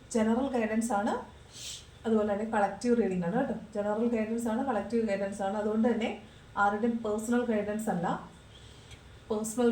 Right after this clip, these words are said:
റീഡിംഗ് അല്ല. ഇത് കുറേ കാര്യങ്ങൾ നിങ്ങൾക്ക് റെസൊണേറ്റ് ആവും, കുറേ കാര്യങ്ങൾ റെസൊണേറ്റ് ആവണമെന്ന് നിർബന്ധമില്ല. അപ്പോൾ നിങ്ങളുടെ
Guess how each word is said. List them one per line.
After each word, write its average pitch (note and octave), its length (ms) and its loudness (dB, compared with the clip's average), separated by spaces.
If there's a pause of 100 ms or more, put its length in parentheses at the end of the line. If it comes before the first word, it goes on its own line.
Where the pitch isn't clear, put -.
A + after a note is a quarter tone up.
റീഡിംഗ് G#3 340 2
അല്ല. E3+ 140 0 (340)
ഇത് A3 160 2 (440)
കുറേ B3+ 320 6
കാര്യങ്ങൾ A3 340 0
നിങ്ങൾക്ക് G#3+ 240 0
റെസൊണേറ്റ് G#3 360 0
ആവും, C4 160 2
കുറേ G#3 180 0
കാര്യങ്ങൾ G3+ 320 2
റെസൊണേറ്റ് G3+ 300 -2
ആവണമെന്ന് G#3 300 2
നിർബന്ധമില്ല. A#3 480 2 (340)
അപ്പോൾ G#3+ 200 -4 (640)
നിങ്ങളുടെ A3+ 320 2